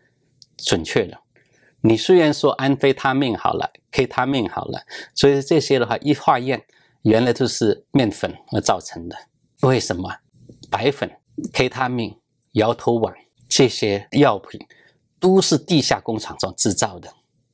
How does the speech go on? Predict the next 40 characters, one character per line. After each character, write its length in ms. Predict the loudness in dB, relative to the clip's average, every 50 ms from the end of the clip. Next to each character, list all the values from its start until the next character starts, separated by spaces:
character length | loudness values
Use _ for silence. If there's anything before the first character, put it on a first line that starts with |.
| _ _ _ _ _ _ _ _ _ -20 _ _ -20 _ _ -20 -2 0
地 120 | 2 2
下 160 | 2 2 0
工 160 | 0 0 0 0
厂 160 | 0 -2 0
有 80 | 0
没 80 | 0 0
有 20 |
标 220 | 2 2 2 0 0
准？ 200 | -2 -6 -8 -10 _ _ _ _ _
没 260 | -2 0 2 2 4 4
有 100 | 2 2
标 220 | 0 -2 -4 -4
准。 180 | -4 -6 -8 -8 -10 _ _ _ _ _ _ _ _ _ _ _ _ _ _ _ _ _ _ _ _ _ _ _ _ _ -20 _ _ -4
所 140 | -2 0 0
以 20 |
这 140 | 0 0 -2
个 60 | -2
部 160 | 0 -2 0
分 160 | 2 2 0 0
的 40 | 0
话， 160 | -2 -4 -4 -6 _ _ _ _ _
一 180 | 0 2 2
半 520 | 2 0 _ -4 -2 -2 0 0 0 2 2
的 240 | 0 0 -2 -6 _ _ _ _ _ _ _ _ _ _ _ 0
毒 180 | 2 2 2
品 300 | 2 -2 -6 -8 -8 -10 _ _ _ _ _ _
我 120 | 0 2 2
们 180 | 2 2 0 -2 -8 -18 -20 _ _
要 220 | 2 4 4 4 2
求 320 | 0 -4 -4 -2 0 -2
独 320 | -2 0 0 2 4 4
立 180 | 4 2 2 0
化 240 | 0 0 0 0 0
验， 240 | -2 -10 -10 -12 _ _ _ _ _ _ -2
出 160 | 2 4 4
来 80 | 4
结 200 | 4 4 2 2
果 200 | 2 2 -2 -4
的 80 | -4 -4
话， 240 | -4 -4 -4 -6